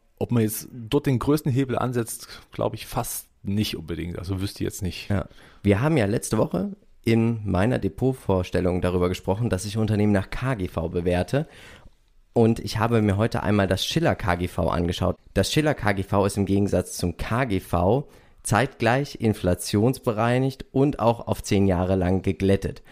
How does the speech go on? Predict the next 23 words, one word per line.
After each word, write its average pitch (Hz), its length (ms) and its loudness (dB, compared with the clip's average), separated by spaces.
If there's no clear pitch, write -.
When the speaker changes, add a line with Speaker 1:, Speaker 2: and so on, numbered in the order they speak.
Speaker 2:
Und 98 120 0
wenn 110 120 6
man 117 120 4
sich 117 140 -8
das 139 180 -2
jetzt - 160 -4
insgesamt 120 420 0
mal 98 100 0
anschaut, 85 580 -2
auf 110 160 2
die 113 140 -2
Regionen 110 520 4
bezogen, 92 560 0
die 90 120 -2
wir 87 180 2
einfach 87 300 -4
im 107 140 -2
Moment 95 320 4
jetzt - 240 -4
haben 113 280 0
in 85 120 0
diesem 87 240 -2
Abkommen, 113 500 0